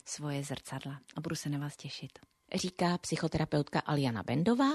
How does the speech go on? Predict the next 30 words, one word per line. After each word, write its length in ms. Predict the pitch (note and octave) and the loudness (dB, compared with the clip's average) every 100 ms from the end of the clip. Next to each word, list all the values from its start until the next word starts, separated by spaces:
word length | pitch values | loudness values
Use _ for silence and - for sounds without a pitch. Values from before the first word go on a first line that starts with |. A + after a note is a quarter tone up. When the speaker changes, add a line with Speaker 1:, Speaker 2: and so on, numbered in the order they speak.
| - - - - - | 0 -10 -10 -10 0
Speaker 2:
a 200 | D#3+ D3+ | 2 4
já 320 | C#3+ D3 E3 | 4 4 4
jen 200 | D#3 B2+ | 4 2
doufám, 440 | C3+ D3 - G#3 G#3 | 2 2 2 2 4
milé 240 | F#3 F3 | 4 0
přítelkyně 680 | - E3 - E3 - F3+ - | -2 -4 0 -2 0 -2 -2
a 40 | |
posluchačky, 680 | - - G#3+ - G3 - G#3 - - - - | -4 -2 -2 -4 -6 -6 -8 -8 -18 -16 -6
že 260 | D#3 F3 D3 D#3 | 0 2 0 2
do 100 | A3+ | 0
příští 600 | - - D4 - - C3+ | 2 -2 -2 -2 -4 -2
dámské 500 | - D3 F#3 - F#3 | 0 2 0 0 -2
jízdy, 640 | D#3 C#3 G#2+ - - G#2 - - | -2 -2 -4 -4 -4 -4 -4 -4
do 120 | A#2+ | -2
té 240 | - D3+ - _ | -2 -4 -6 _
poslední 800 | - E3 - F3+ F3+ F3 D#3+ C#3+ C#3+ - - - | -2 0 2 2 2 2 2 2 -4 -20 -18 -8
dubnové, 800 | D#3 F#3 D#3 D#3 D3+ C#3 C#3 C#3+ F3+ - - | 2 2 4 2 2 0 -2 -4 -6 -10 -6
už 140 | F3+ | -2
budeme 300 | F3 F#3 F3 - | 2 2 2 0
od 120 | E3+ | 0
vás 340 | E3 E3+ - | 2 0 -2
mít 240 | F3+ F#3 - - _ - | -2 -2 -6 -18 _ -10
spoustu 520 | - - D#3+ - - | -8 0 -2 0 2
dopisů, 520 | F#3 - D3+ - D3 | 0 0 -4 -4 -6
spoustu 560 | - - D3 D#3 - - - | -6 -4 -4 -4 -2 -2 -2
e-mailů 580 | E3 C#3+ C#3+ - D3+ - - | 0 0 0 -2 -4 -6 -6
a 220 | - - - - - - - - | -4 -4 -6 -16 -18 -18 -12 -2
že 140 | F#3 | 0
se 240 | - F3+ E3+ - | 2 0 0 -4
vlastně 520 | D#3+ E3 - G3 E3 | -2 0 4 4 4